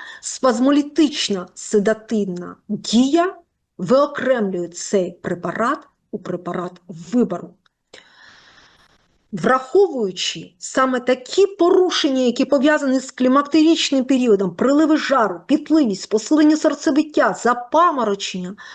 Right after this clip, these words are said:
на тлі розладу сну, депресії, меланхолічного настрою, неврози, денних дистоній та мігрень. Мінеральні, рослинні, тваринні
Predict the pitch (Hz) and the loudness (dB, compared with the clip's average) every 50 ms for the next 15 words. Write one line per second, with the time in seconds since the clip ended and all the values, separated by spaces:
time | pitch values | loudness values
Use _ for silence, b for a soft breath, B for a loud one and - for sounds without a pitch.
0 | B B 202 220 240 233 247 269 262 262 - - 254 254 277 285 277 254 285 294 | B B -2 -2 0 2 2 2 0 -2 -2 -2 2 4 4 4 4 4 2 2
1 | 285 233 202 220 214 185 180 185 180 - - - - - 208 254 320 359 - 214 | 2 2 2 0 0 0 -2 -10 -10 -10 -12 -14 -2 0 2 4 4 2 2 -2
2 | 180 175 - - 208 240 262 285 277 - - 214 196 185 175 170 170 170 - 175 | -6 -6 -4 -4 0 0 0 -2 -2 -6 -6 -6 -4 -6 -8 -8 -12 -12 -10 -6
3 | 196 247 302 294 - - - 294 285 269 285 277 277 285 285 285 285 285 - - | -4 -2 -2 -2 -4 -6 -4 -4 -2 0 0 2 2 2 2 0 -2 -6 -8 -6
4 | 269 262 269 269 269 B B B B B - 202 202 196 175 185 208 247 302 330 | -6 -4 -4 -6 -8 B B B B B 0 2 2 2 2 2 2 4 4 4
5 | 320 339 277 254 - 180 175 240 262 233 208 190 175 170 165 196 185 - - - | 2 2 0 0 -6 -4 0 2 2 4 2 2 0 -2 -4 -4 -4 -4 -6 -6
6 | 202 202 208 226 262 277 269 B B B B B B _ _ - 196 180 - - | -4 -2 0 0 0 0 -2 B B B B B B _ _ -6 -6 -6 -6 -10
7 | _ _ 226 185 190 165 147 180 170 - - - 185 _ _ _ _ _ _ _ | _ _ -4 -4 -4 -4 -8 -10 -12 -12 -14 -16 -20 _ _ _ _ _ _ _
8 | B B B B B B B B B B B B B B B B B B B B | B B B B B B B B B B B B B B B B B B B B
9 | B B B _ _ _ _ _ _ _ _ _ 233 220 269 285 302 320 349 370 | B B B _ _ _ _ _ _ _ _ _ 2 4 6 6 4 4 2 2
10 | 370 339 330 330 320 - - 247 240 - - 269 277 254 240 220 214 - 214 170 | 0 -2 -4 -8 -6 -4 -4 -4 -4 -4 -4 -2 0 2 2 2 0 -2 -2 0
11 | 226 226 226 214 226 208 190 180 170 165 165 165 | 0 0 2 0 -2 -2 -4 -6 -6 -10 -12 -12